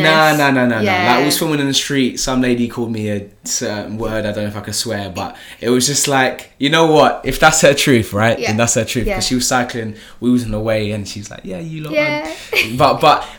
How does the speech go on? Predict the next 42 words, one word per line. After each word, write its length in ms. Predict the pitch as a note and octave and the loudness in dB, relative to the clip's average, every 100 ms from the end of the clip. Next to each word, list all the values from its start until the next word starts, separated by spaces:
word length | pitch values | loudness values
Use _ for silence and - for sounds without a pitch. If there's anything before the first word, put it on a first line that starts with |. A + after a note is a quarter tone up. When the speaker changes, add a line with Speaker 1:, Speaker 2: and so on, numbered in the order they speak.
| _ - | _ 0
Speaker 1:
I, 100 | C#3 | 2
I, 540 | C3 C3+ C3+ - D3 | 2 2 2 2 2
I 20 | |
responded 440 | D3 D3+ - D3 C3+ | 2 0 -2 -2 2
back, 260 | D3 C3 - | 2 2 -2
and 280 | B2 A#2+ - | -2 -2 -4
it 140 | A#2 | -4
was 180 | A#2+ A#2+ | -4 -4
like, 320 | B2 A#2 - C#3 - | -2 -2 -4 -8 0
I, 200 | D3 D#3 C#3+ | 2 2 2
I 160 | C#3 | 0
laughed 300 | C3+ C3+ C3+ - | 2 0 -2 -8
at 60 | |
it 80 | D#2+ | -12
because 260 | E2+ A#2 G2+ | -12 -10 -6
I 120 | G#2+ | -6
just 200 | A#2 - | -8 -6
liked 260 | A#2 A2 | -4 -4
the 60 | A2 | -6
fact 280 | - A#2 - | -8 -10 -8
<laughs> 120 | - | -10
that 160 | - - | -8 -4
she 260 | - C3 | -2 0
was, 260 | B2 A#2+ G#2+ | -2 -4 -6
like, 300 | G#2+ F#2+ - - - _ | -10 -10 -16 -20 -20 _
even 340 | A#2+ B2 A#2 | 0 2 -4
just, 320 | G#2 A2 - | -6 -8 -8
like, 340 | A2 G#2 - - - - - - | -6 -8 -10 -18 -18 -20 -20 -10
true 360 | - C3 B2+ | -4 2 2
to 220 | A2+ - | 0 -6
just 240 | G#2+ G#2 - | -8 -8 -8
even 240 | A2 G2+ | -8 -6
say 200 | F#2+ A2+ | -6 -4
that. 80 | G2+ | -4
Speaker 2:
She 60 | - | -4
just 80 | A#3+ | -2
Speaker 1:
But 60 | G#2 | 0
I 40 | |
Speaker 2:
said 80 | A#2 | 0
Speaker 1:
just 140 | A#2+ A2+ | -2 2
Speaker 2:
no, 40 | |
Speaker 1:
like 200 | B2 - | 4 4